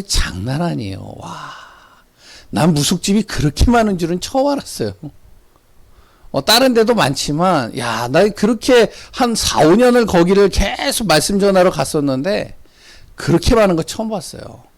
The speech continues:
전도라는 마음을 담고 그 현장을 진짜 복음의 빛을 발해야 된다는 생각을 가지고 돌았는데 뭐가 보이냐? 계속 묵속집만 보이는 거예요. 묵속집만. 한 건물에 여섯,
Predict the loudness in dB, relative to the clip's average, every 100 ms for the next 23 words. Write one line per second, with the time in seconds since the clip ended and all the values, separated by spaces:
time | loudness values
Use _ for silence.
0 | _ -20 -18 -8 0 2 2 2 4 6
1 | 6 4 2 0 -2 -6 -2 2 6 6
2 | 6 4 0 -2 -2 -2 0 4 4 2
3 | -4 -2 0 2 2 4 4 2 -4 -20
4 | _ -2 2 2 0 -2 0 4 4 2
5 | 0 2 0 -4 0 2 4 4 4 2
6 | 0 0 0 0 2 2 2 4 2 0
7 | -6 -6 -8 -6 -6 -6 -8 -18 -20 -20
8 | -20 -20 -20 _ _ -4 2 4 6 6
9 | 4 2 -2 2 4 4 2 -2 -4 -6
10 | -4 -2 0 0 0 0 -2 -6 -10 -16
11 | -18 -20 -16 -16 -16 -16 -16 -8 -4 0
12 | 0 2 0 0 -4 -8